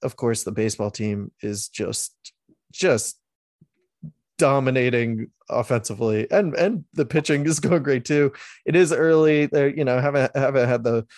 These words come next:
the, the, the, they haven't had the lacrosse teams, uh, either lacrosse teams run of, of, uh, competition,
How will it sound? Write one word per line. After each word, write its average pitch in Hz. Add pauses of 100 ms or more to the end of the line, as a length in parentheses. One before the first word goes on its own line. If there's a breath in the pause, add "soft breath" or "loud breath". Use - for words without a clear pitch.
(240 loud breath)
the, 113
the, - (180)
the, -
they 151
haven't 170
had 156
the 131
lacrosse 151
teams, 135 (180)
uh, 120
either 160
lacrosse 123
teams 123
run 120
of, 110
of, 110
uh, -
competition, 120